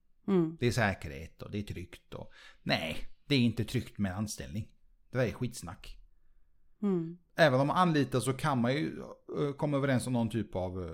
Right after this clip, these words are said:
Speaker 2: uppsägningstid ju. Så att man inte liksom samma, säger att det är måndag och de säger typ, "Nej, vi vill inte ha det mer." Att man får en liten förvarning, typ, hur det ligger till. Det är ju lite på arbetsgivaren hur schyssta de är också ju.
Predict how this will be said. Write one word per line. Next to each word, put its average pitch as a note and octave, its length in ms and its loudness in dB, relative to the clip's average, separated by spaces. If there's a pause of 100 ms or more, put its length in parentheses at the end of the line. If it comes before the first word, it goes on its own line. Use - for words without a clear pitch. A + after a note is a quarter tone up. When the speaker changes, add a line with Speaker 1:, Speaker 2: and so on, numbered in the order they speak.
Speaker 2:
uppsägningstid F#2 680 -6
ju. B2+ 100 -2 (480)
Så - 120 -4
att G#2 80 -6
man B2+ 100 2
inte C3 200 0
liksom A#2 380 2
samma, A2+ 500 4 (540)
säger A#2+ 260 2
att B2 100 -4
det C3+ 60 2
är C3+ 40 6
måndag A2+ 320 4
och A#2 40 2
de B2 80 2
säger G#2+ 180 0
typ, G#2 120 -4
"Nej, F#3 200 6
vi D#3+ 80 0
vill D#3 120 0
inte D3 160 -2
ha B2 160 6
det C#3+ 100 2
mer." E2 200 -2 (500)
Att B2 140 0
man C#3 140 6
får C3+ 160 4
en A2+ 60 6
liten A2 220 2
förvarning, A2 680 4
typ, - 220 -4
hur G2+ 40 -4
det G2 60 -2
ligger F#2+ 160 -4
till. D2 220 -10
Det A2+ 80 -2
är C#3 40 0
ju D#3+ 120 -4
lite E3+ 240 -2
på B2+ 100 0
arbetsgivaren G#2+ 500 0
hur G2+ 100 0
schyssta - 320 -4
de F#2 100 -4
är F2 100 -4
också - 220 -10
ju. G#2 160 -6